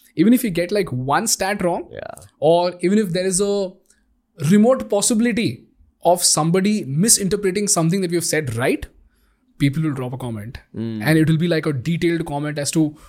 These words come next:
Speaker 1: why this stat could mislead some people into believing something else.
Speaker 2: Yeah.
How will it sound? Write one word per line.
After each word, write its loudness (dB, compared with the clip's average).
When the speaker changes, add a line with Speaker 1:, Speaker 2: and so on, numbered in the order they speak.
Speaker 1:
why 2
this 0
stat -4
could 2
mislead 0
some -2
people -2
into 0
believing -4
something -4
else. -4
Speaker 2:
Yeah. -8